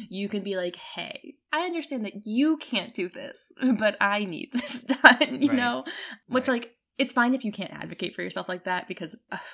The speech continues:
Speaker 1: our whole society is set up around worshiping medical professionals,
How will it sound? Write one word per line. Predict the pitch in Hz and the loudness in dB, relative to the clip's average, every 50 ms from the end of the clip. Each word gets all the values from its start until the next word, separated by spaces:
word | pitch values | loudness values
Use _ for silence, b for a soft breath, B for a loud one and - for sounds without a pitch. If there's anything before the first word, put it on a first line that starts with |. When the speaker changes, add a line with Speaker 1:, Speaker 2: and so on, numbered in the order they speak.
| B B _ - | B B _ -4
Speaker 1:
our | 180 180 | -4 -4
whole | 175 180 170 170 | -2 -2 -4 -4
society | - 180 175 - 165 165 165 160 175 180 175 - - | -4 -8 -8 -6 -4 -4 -6 -6 -8 -8 -8 -8 -8
is | 180 175 - | -8 -8 -4
set | - 175 175 | -4 -4 -2
up | 175 175 175 - | -2 -4 -4 -6
around | 170 175 175 165 165 165 165 165 170 170 - - | -8 -6 -4 -4 -2 -2 -4 -4 -6 -8 -8 -8
worshiping | 196 165 170 170 - 185 - - 165 165 165 170 - | -6 -4 -4 -4 -4 -6 -8 -8 -8 -8 -8 -8 -6
medical | 180 175 170 185 180 - 190 185 | -6 -4 -4 -4 -4 -6 -8 -6
professionals, | - 208 208 202 202 196 - 226 220 220 220 214 | -6 -4 -2 -2 -4 -2 -4 -6 -6 -8 -8 -10